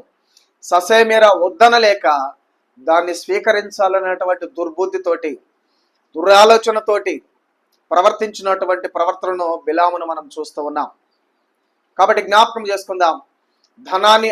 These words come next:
ఆపేక్షించాడు కాబట్టి, అనగా దుర్నీతి సంబంధమైనటువంటి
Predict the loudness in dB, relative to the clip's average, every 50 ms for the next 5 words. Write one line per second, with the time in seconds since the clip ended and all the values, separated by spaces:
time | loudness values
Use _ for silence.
0 | 2 2 2 4 4 2 0 0 -4 -12 -10 -4 -2 -2 -2 0 -2 -2 -2 -2
1 | -4 -8 -10 -20 -20 _ _ _ _ _ _ _ _ _ _ _ -10 -4 -2 2
2 | 4 4 4 4 0 -4 -4 -2 0 -2 -2 -2 -2 -2 -2 -2 -2 -2 -4 -4
3 | -2 -2 0 0 0 -2 -2 -2 -2 0 0 0 0 0 -4